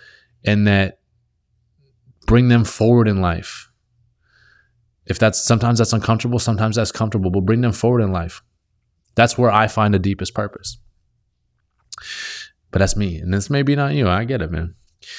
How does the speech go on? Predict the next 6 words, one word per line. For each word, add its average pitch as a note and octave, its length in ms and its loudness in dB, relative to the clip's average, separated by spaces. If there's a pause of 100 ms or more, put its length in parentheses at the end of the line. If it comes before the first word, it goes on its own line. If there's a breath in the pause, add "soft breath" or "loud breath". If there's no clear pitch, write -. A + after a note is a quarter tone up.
(360 loud breath)
Um, A2 320 4
anyways, A#2+ 260 4
listen, A2 260 2
wrapping A#2+ 280 2
up. A2+ 360 -2 (800)
Uh, F2+ 800 2